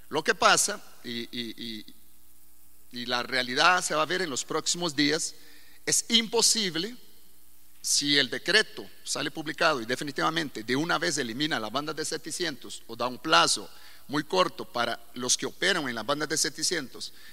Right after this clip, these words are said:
transmitan en la banda inferior a setecientos, y como se elimina en televisión digi-, digital los canales del dol-, dos al trece,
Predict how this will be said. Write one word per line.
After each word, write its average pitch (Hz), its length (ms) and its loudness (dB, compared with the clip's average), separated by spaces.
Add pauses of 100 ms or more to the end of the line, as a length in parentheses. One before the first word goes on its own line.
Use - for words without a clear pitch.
(120)
transmitan 131 600 -2 (180)
en 127 100 -8
la 123 80 2
banda 151 240 0
inferior 175 400 2
a 180 60 6
setecientos, 175 720 0 (840)
y 165 120 -4
como 160 240 -4
se 175 200 0
elimina 165 480 -2
en 123 120 -6
televisión 131 480 -4
digi-, 175 320 -4
digital 151 600 0 (260)
los 131 200 0
canales 151 640 4
del 120 240 -4
dol-, 160 240 6 (120)
dos 147 340 4
al 160 160 4
trece, 156 440 6